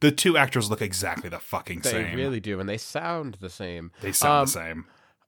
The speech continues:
Speaker 2: No, I don't think he shoots him. I think he just leaves, doesn't he?
Speaker 1: No, one of them gets shot in the head with their massive revolvers.
Speaker 2: Oh, right. Well, then,
Speaker 1: I
Speaker 2: yeah.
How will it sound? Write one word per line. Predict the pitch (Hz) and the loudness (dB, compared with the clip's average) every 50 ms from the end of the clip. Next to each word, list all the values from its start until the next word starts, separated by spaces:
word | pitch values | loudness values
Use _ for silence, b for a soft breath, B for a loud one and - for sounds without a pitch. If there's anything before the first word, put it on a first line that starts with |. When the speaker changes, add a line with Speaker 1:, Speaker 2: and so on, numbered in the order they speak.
| - 139 | -6 0
Speaker 2:
No, | 143 160 170 170 156 139 131 | 4 8 8 8 8 8 6
I | 135 139 156 160 - _ _ _ _ _ _ _ _ _ _ _ - | 2 0 -2 -2 -6 _ _ _ _ _ _ _ _ _ _ _ -14
don't | - 135 165 226 - - | -12 -10 -10 -12 -12 -12
think | - 160 135 - | -12 -12 -12 -10
he | - 107 | -12 -12
shoots | - - - 104 98 95 - - | -12 -12 -12 -12 -12 -12 -12 -14
him. | - 123 135 165 196 196 - - - _ _ _ _ _ _ _ _ _ _ _ _ _ _ _ _ _ _ _ _ _ _ _ _ _ _ _ _ _ _ _ _ _ _ _ | -12 -10 -10 -12 -14 -16 -20 -20 -20 _ _ _ _ _ _ _ _ _ _ _ _ _ _ _ _ _ _ _ _ _ _ _ _ _ _ _ _ _ _ _ _ _ _ _
I | 147 160 175 | 2 2 2
think | - 240 254 226 - | 2 0 -2 -2 -2
he | 294 208 | -2 -2
just | 214 214 - - | -2 -2 -2 -2
leaves, | 127 123 147 196 240 190 85 - - - - - - _ _ _ _ - | -2 -2 -2 -2 -2 -4 -6 -6 -8 -14 -18 -18 -18 _ _ _ _ -8
doesn't | 139 156 165 202 226 240 | -8 -8 -6 -6 -8 -8
he? | 277 294 269 - _ _ _ _ _ _ | -8 -8 -10 -14 _ _ _ _ _ _
Speaker 1:
No, | 131 165 202 208 | 6 8 8 8
one | 156 117 113 143 180 | 8 8 6 6 6
of | 220 233 | 6 4
them | 214 156 | 0 0
gets | 131 123 - | 0 -2 -2
shot | - - - 147 151 165 160 131 | -2 0 2 4 4 4 4 2
in | 127 | 0
the | 123 117 104 | -2 -2 0
head | - 131 139 120 107 107 | 0 0 2 2 0 0
with | 107 104 - 117 | -2 -4 -4 -4
their | 113 104 | -4 -4
massive | 101 98 95 98 107 110 107 98 - - 120 104 98 | -4 -4 -6 -4 -4 -4 -4 -4 -4 -4 -4 -4 -4
revolvers. | 101 101 98 101 98 95 98 92 - - - - - - - - - - | -6 -6 -4 -2 -2 -2 -2 -4 -6 -10 -16 -16 -14 -10 -8 -8 -6 -6
Speaker 2:
Oh, | 98 104 101 101 98 98 95 95 95 95 95 92 90 | -4 -2 0 0 0 2 2 0 0 0 0 -2 -2
right. | 90 95 95 95 95 92 90 - _ | -4 -4 -2 -2 -2 -4 -6 -8 _
Well, | - 113 107 | -10 -6 -2
then, | 120 120 117 110 107 | -2 -2 0 0 2
Speaker 1:
I | 143 | 2
Speaker 2:
yeah. | 117 110 101 95 104 | 2 2 0 -2 -4